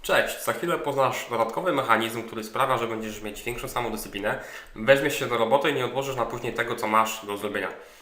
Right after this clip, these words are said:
Jeden czynnik zwiększający samodyscyplinę już poznałeś we wcześniejszych prezentacjach i jest to siła woli.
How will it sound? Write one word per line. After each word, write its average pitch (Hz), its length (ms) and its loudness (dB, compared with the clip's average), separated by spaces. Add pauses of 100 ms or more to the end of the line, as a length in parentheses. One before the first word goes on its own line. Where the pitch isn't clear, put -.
(180)
Jeden 185 220 0
czynnik 160 340 0
zwiększający 131 520 -2
samodyscyplinę 120 600 -6
już 113 100 -4
poznałeś 110 500 2 (220)
we 113 300 -2
wcześniejszych 113 380 -4
prezentacjach 107 680 -2 (480)
i 123 80 0
jest 135 260 0
to 127 340 6
siła 120 340 2
woli. 107 280 2